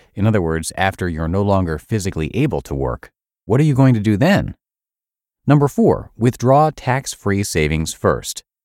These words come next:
Quote, "Years ago, I acted on some good advice and opened a Roth I R A. The I R S limits you on how much you can put in each year, so the balance has always been less than my four oh one K.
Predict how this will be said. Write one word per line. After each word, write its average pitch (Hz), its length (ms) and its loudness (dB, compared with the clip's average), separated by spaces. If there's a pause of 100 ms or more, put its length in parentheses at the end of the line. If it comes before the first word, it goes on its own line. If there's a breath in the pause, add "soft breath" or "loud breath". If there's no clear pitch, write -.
(680)
Quote, 92 400 0 (640)
"Years 190 240 -2
ago, 95 240 0
I 92 100 -2
acted 120 320 -2
on 95 160 -4
some 85 220 -2
good 110 180 0
advice 82 400 -2
and 80 120 -4
opened 113 280 -2
a 82 60 0
Roth 98 280 0
I 87 160 0
R 80 180 0
A. 76 260 -4 (360)
The 127 180 0
I 147 140 2
R 113 100 0
S 98 260 -4
limits 104 380 -2
you 73 160 -4
on 80 140 -4
how 95 140 -6
much 90 280 -6
you 92 80 -4
can 69 160 -6
put 87 200 -6
in 113 120 0
each 76 240 -6
year, 67 240 -8
so 92 220 -6
the 90 80 -6
balance 110 440 -4
has 90 140 -6
always 98 280 -2
been 85 180 -6
less 98 240 -4
than 78 120 -4
my 73 140 -2
four 80 280 -2
oh 76 40 0
one 69 200 -6
K. 71 340 -4